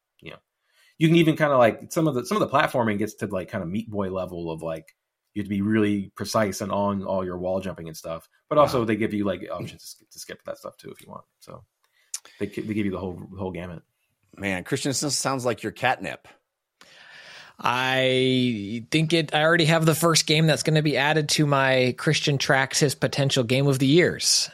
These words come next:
Speaker 3: Um, here we are,
Speaker 1: <laughs>
Speaker 3: you know, January fourteenth, fifteenth. Uh, yeah, I, I think this game looked awesome when it was announced. I love seeing the reviews. I also love that they did a demo. I think that's really smart. It shows a lot of confidence in it. And I love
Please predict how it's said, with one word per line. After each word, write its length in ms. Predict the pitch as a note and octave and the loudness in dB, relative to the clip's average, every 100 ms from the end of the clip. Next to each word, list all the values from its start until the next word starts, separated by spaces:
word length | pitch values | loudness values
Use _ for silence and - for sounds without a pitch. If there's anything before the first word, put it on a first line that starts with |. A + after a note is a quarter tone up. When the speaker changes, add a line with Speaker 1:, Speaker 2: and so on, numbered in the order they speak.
| - | -4
Speaker 3:
Um, 380 | G#2+ G#2 F#2+ D#2+ | 0 2 0 0
here 160 | C#3 A2+ | 0 2
we 120 | A2+ | 4
are, 360 | A2 G#2+ G#2 G2 | 4 4 2 -2
Speaker 1:
<laughs> 40 | |
Speaker 3:
you 80 | B2+ | -4
know, 100 | G#2+ | -4
January 1160 | G2 A2+ A2 A2+ A2 A2 A2 G#2+ G#2 G2+ G2+ - | -2 0 0 2 2 4 4 2 2 0 -2 -6
fourteenth, 580 | - - A#2 - B2 G2+ | -8 -4 -4 -4 -6 -4
fifteenth. 600 | A#2+ - - D#2 C2 - | -4 -6 -6 -8 -8 -8
Uh, 220 | F2+ G#2 - | -6 -4 -4
yeah, 160 | G#2 C#2+ | -4 -4
I, 200 | A2+ - | -6 -2
I 100 | F3 | -2
think 140 | G#3 | 0
this 100 | F#3 | -2
game 200 | - D#3+ | 0 -2
looked 160 | D#3 A#2 | -2 0
awesome 280 | C#3 C#3 C#3 | -2 -2 -2
when 120 | B2 | -2
it 40 | |
was 140 | A2+ A2+ | -2 -2
announced. 560 | A2 A#2 A#2 G2+ - - | -2 -2 -2 -4 -8 -10
I 100 | G#2 | -4
love 220 | G2 A2 G#2+ | 0 0 2
seeing 220 | A#2+ A2 | 0 2
the 80 | G#2 | 2
reviews. 460 | G2 G#2+ G#2+ G#2 | 2 2 2 2
I 100 | G#2+ | 2
also 240 | D#3+ F#3 F3 | 2 4 4
love 200 | D3+ C3 | 4 2
that 80 | |
they 100 | A2 | 0
did 180 | G2 A2+ | 2 4
a 80 | A#2 | 4
demo. 640 | A2+ A#2 A2+ A2 G#2+ G#2+ - - _ _ | 2 2 2 4 4 2 -2 -20 _ _
I 60 | G#2+ | -4
think 160 | G#2 G2+ | 0 0
that's 240 | G2 - | 0 0
really 240 | G2+ G2 | 0 2
smart. 440 | - G#2+ F#2+ F#2+ - | 0 2 2 2 0
It 60 | |
shows 160 | - F#2+ | -2 0
a 40 | |
lot 120 | F#2 F2+ | 2 0
of 80 | |
confidence 560 | - G2 F2 F#2 F2+ - | 0 0 2 0 0 0
in 100 | F#2+ | 2
it. 200 | F#2 - - - - - | 0 -2 -12 -20 -10 -2
And 140 | C3+ | 2
I 80 | C#3 | 4
love 580 | C#3+ D3 D#3 D#3 C#3+ | 4 6 4 4 0